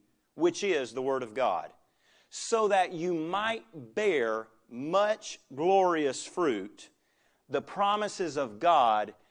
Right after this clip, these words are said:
being made manifest in your life. You are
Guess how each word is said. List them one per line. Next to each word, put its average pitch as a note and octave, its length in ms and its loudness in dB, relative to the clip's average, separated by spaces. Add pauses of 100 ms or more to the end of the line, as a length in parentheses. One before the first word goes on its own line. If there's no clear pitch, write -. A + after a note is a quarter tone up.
(320)
being E3 360 0
made C#3 300 0
manifest A#2 1080 -4 (360)
in A#2 160 -8
your A#2 140 -4
life. G2+ 480 -6 (1000)
You A3 640 -4
are F3+ 380 6